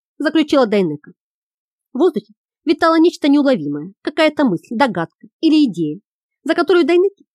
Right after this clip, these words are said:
никак не удавалось зацепиться. Об этом я подумаю завтра. Сегодня я слишком устала.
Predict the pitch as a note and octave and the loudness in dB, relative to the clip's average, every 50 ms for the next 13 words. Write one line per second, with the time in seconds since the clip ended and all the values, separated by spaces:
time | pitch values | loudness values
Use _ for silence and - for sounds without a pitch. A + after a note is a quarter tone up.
0 | _ - E4 F4 D4 - B3 G#3 - C4+ C#4+ D4 B3+ D#4+ D#4 G4+ F4 D#3+ F3 - | _ 0 2 2 0 0 -4 -4 0 0 0 2 2 0 0 0 -2 -4 -6 -6
1 | - D#4 C#4+ D4+ - D4+ A3+ - E3 C#3+ _ _ - G#3 _ _ _ _ _ _ | -4 -2 -2 -2 -2 -4 -8 -8 -8 -16 _ _ -20 -20 _ _ _ _ _ _
2 | _ _ _ _ _ _ _ _ _ _ _ _ _ - C#4+ C#4 B3+ D4+ D4+ B3+ | _ _ _ _ _ _ _ _ _ _ _ _ _ -4 -2 0 0 0 0 2
3 | B3 B3 A#3+ B3 A3+ G#3 A3 G#3 G3+ G3+ F3+ - D3+ - _ _ F#3+ - _ _ | 0 0 0 0 -2 0 0 0 0 0 -2 -6 -10 -12 _ _ -20 -20 _ _
4 | _ - - D#4 D#4+ F4+ - - E3+ _ _ - C#4 C#4 C#4 - C#4 - - - | _ -4 -2 0 0 0 -2 -4 -12 _ _ -4 -2 -2 -2 -2 -4 -4 -2 -2
5 | A3 G#3 - _ _ - D3+ C#3+ D3+ | -2 -2 -4 _ _ -14 -12 -12 -14